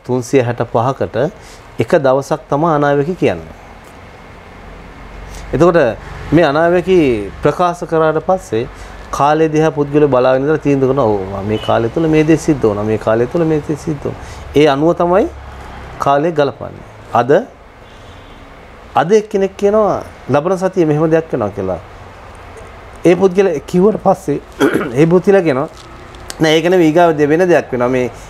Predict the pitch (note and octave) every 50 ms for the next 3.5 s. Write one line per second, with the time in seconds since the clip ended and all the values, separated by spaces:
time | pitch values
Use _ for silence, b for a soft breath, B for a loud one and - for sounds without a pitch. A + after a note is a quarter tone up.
0 | B - - D3 D#3 D#3 C#3+ C3 G#2 A#2 G#2+ - - F2+ F2 D#2+ - - - B
1 | B B B B B - A3 A#3+ A#3+ A#3+ B3 A#3+ A#3 G3+ E3+ C#3+ - - D#3 F3
2 | F#3+ G#3 A3+ A3+ A#3 A3+ A#3 A#3+ A3+ G#3 F#3 F3+ F#3 G3 G3 - G#3 G3+ G#3+ G#3
3 | F#3+ E3+ E3+ F3+ G3 G3+ G#3+ G#3+ G#3 G3